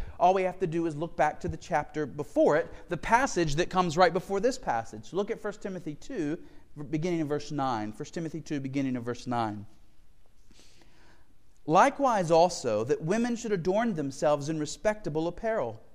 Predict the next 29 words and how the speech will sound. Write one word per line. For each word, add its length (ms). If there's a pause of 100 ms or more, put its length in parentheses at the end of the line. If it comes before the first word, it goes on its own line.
(420)
with 160
modesty 720
and 120
self-control, 920 (640)
not 220
with 200
braided 360
hair 400
and 180
gold 420
and 160
per-, 280
pearls 520
or 60
costly 520
attire, 520 (600)
but 120
with 140
what 180
is 100
proper 540
for 160
women 380
who 80
profess 480
godliness, 760 (360)
with 160
good 140
works. 600